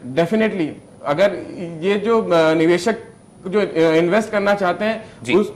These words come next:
Speaker 1: उसको वो जो इंतजार कर रहे हैं तो पच्चीस हजार का रेट एक बार आएगा तो मुझे लगता है वहां पे जरूर वो लोग invest करके चलेंगे।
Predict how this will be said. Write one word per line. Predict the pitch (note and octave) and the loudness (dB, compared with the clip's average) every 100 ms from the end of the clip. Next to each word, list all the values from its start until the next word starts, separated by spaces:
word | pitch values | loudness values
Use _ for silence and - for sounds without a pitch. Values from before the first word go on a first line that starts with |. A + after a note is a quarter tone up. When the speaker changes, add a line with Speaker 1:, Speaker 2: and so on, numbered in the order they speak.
| - | -2
Speaker 1:
उसको | F3 - A3+ | -2 2 4
वो | A3 | 4
जो | A3 | 4
इंतजार | G#3 E3+ F3 E3+ F3 G#3 | 2 2 0 0 2 2
कर | G#3+ G3+ | 2 0
रहे | A3+ | -2
हैं | A#3 | -2
तो | A3+ | -2
पच्चीस | A3 G3 G#3+ G#3 | 0 -2 -2 -2
हजार | G3+ G3+ | 0 2
का | G#3 | 2
रेट | G3+ F#3+ | 0 -2
एक | F#3 | 0
बार | G3+ F3+ | 2 2
आएगा | G3 G#3+ | 2 0
तो | G#3+ | -2
मुझे | G3+ | 0
लगता | F#3+ F3+ G3+ | 0 2 2
है | |
वहां | F#3+ F#3 | 2 0
पे | F3+ | -2
जरूर | F3+ G3 | 0 0
वो | F#3 | 0
लोग | F3+ E3+ - D3 | 0 -2 -6 -4
invest | D3+ D#3 D#3 | 0 0 -2
करके | D3+ D#3 | -4 -4
चलेंगे। | D#3 C3 G#2 | -6 -6 -6